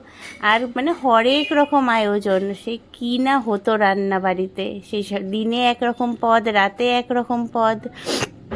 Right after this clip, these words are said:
কিন্তু মা যাওয়ার পরে, আহ, বাবা ছিল, বাবা থাকতেও আমরা করেছি, পালন করেছি জামাই ষষ্ঠী। বাবা সব এনে দিত, আমরাই রান্না বান্না করতাম।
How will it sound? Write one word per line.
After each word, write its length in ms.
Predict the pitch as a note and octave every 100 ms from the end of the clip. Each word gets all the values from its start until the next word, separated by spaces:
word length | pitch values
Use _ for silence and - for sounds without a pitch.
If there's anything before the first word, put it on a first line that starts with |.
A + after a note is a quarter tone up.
| - - - - -
কিন্তু 220 | D4+ D#4
মা 300 | C#4 C4+ C#4
যাওয়ার 400 | C#4+ C#4+ D4+ D4+
পরে, 460 | D4 D4 C4 B3 D4 - - -
আহ, 340 | - A3 A3 A3+
বাবা 400 | B3 C4+ C#4+ D#4+
ছিল, 400 | D#4+ F4 D4+ E4+
বাবা 420 | F4+ D4+ D#4 E4
থাকতেও 440 | E4 E4 D#4+ G4+
আমরা 320 | G#4 F#4+ F#4 F4+
করেছি, 480 | F4 D#4+ F4 E4+
পালন 400 | D4 C#4 C4+ C#4+
করেছি 440 | D4 C#4+ C#4+ C#4+ D4
জামাই 360 | C4 A#3+ A#3+
ষষ্ঠী। 480 | B3+ B3+ B3 - B3
বাবা 400 | C4 A#3 A3+ A#3
সব 280 | A#3+ A#3+ A3+
এনে 280 | A3 A3+ A3+
দিত, 260 | A#3 A3
আমরাই 440 | A#3 A3+ A3+ A3+ B3
রান্না 320 | A3+ A3+ A3+
বান্না 320 | A3+ A3+ A3+
করতাম। 520 | A3 A3 A3 G#3 A#3